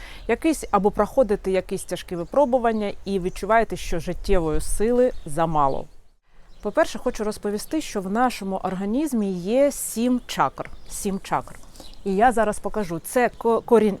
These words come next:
корінна, корінєва чакра, це чакра бажання, чакра волі, чакра кохання, любві, сер-, сердечна чакра, горлова чакра, це як ми говоримо, третій глаз,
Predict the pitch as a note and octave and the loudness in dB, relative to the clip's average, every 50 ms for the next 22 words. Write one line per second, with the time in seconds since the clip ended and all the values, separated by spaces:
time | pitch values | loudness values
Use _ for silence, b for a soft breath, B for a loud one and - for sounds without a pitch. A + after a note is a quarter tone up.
0 | - - - A#3 G#3 G3+ G#3 G3 F#3+ E3+ F3 E3+ E3+ G3 B3 - - - - A3+ | -4 2 4 4 6 6 4 2 2 2 2 2 2 2 0 -2 -4 -2 0 2
1 | G#3+ G#3+ G3+ G3 G3 F#3 D#3+ D#3+ E3 E3+ F#3+ - - - A3+ A3+ A3+ - - A#3 | 2 2 2 0 0 2 4 4 4 4 2 0 -2 0 2 2 2 2 0 -2
2 | A3 B B B B B B - - - A#3 A#3+ A3 - - - G3+ G3 G3 - | -2 B B B B B B -8 -2 0 2 2 2 0 2 6 6 6 6 6
3 | - E3+ D3+ C#3 F3 - - E3+ D#3 D#3 D#3+ D#3 E3+ F#3+ A3+ C4+ B3+ - B B | 0 -2 0 0 -2 -2 -2 0 0 0 0 0 0 0 0 0 0 -4 B B
4 | B B B B B B B B - - F#3+ F#3 - F3 F3 E3 D#3 D3+ E3 D#3+ | B B B B B B B B 0 4 4 4 4 2 -2 -2 0 -2 -2 0
5 | D#3+ D#3+ F3 G3+ B3 C4 B3 - - - - - - - - - D#4 D#4 - - | 0 2 2 2 0 0 -2 -8 -14 -16 -16 -16 -14 -6 0 2 2 2 2 0
6 | F#3 - - E3+ - - - F#3 G#3 B3 B3+ A#3 G#3 F3 E3+ E3 D#3+ C#3+ C3+ D3 | -2 0 -2 -6 -2 2 4 4 4 4 4 2 0 0 -2 -2 -4 -6 -6 -4
7 | G3+ B3 C4 - - - D#3 D#3 E3 - - - - F3 D#3 - E3+ E3 - - | -2 -2 -2 -4 -4 -6 -6 -6 -6 -8 -8 -4 -2 -2 0 0 -2 -2 -2 -2
8 | - B3 A3+ A3+ - - B3+ A#3 A#3 - - G#3+ G#3 G#3 B B B B B B | -4 -4 -2 -2 -2 0 0 0 0 0 -2 -4 -4 -4 B B B B B B
9 | B B B B - - - F3+ G#3+ G3 F#3+ G3 F#3 E3+ E3 E3 E3 E3+ F3+ G3 | B B B B -14 -10 -6 -2 0 0 2 2 0 2 2 2 2 2 2 0
10 | G3 - - A3+ G#3+ G#3+ G#3 - A3 G#3+ G#3 - - - - G#3 G3 G3 G3 F#3+ | 0 -2 -2 -2 -2 -2 -2 -2 -4 -6 -6 -6 -8 -6 -4 -2 0 0 2 2
11 | G3 F#3+ F#3+ - F3+ F#3 F#3 F#3 F3+ F3+ F3 F3 E3+ D3 F3+ F3 D#3+ E3+ F3+ F3+ | 2 2 2 0 -4 -2 -2 0 0 0 -2 -2 -4 -2 -2 0 0 2 2 0
12 | F#3 F#3 F#3 F#3 F#3 F3+ F3+ F3+ - B B B B B B B B B B B | 0 0 -2 -2 -2 -4 -4 -4 -6 B B B B B B B B B B B
13 | B - - - - - - G#3+ G#3+ G3+ F#3+ - F#3+ F3 D3+ E3+ E3+ E3+ E3 E3+ | B -20 -20 -20 -14 -8 -2 0 2 2 2 0 -2 -4 -4 -2 -2 0 2 2
14 | G3+ - | 0 0